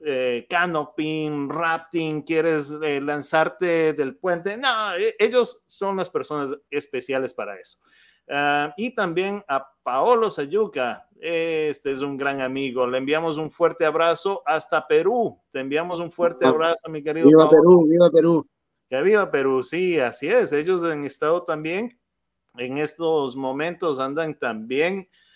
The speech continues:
Speaker 1: dentro de sus fiestas y de sus actividades culturales,
Speaker 2: Claro.
Speaker 1: eso es
Speaker 2: Y te,
Speaker 1: espectacular.
Speaker 2: y también
Speaker 1: Sí.
Speaker 2: te digo una cosa,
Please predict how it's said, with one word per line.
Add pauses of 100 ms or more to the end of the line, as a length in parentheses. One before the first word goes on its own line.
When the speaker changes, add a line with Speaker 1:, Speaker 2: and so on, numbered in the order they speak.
(180)
Speaker 1:
dentro
de
sus
fiestas
y
de
sus
actividades
culturales,
Speaker 2:
Claro.
Speaker 1:
eso
es
Speaker 2:
Y
te,
Speaker 1:
espectacular. (300)
Speaker 2:
y
también
Speaker 1:
Sí.
Speaker 2:
te
digo
una
cosa,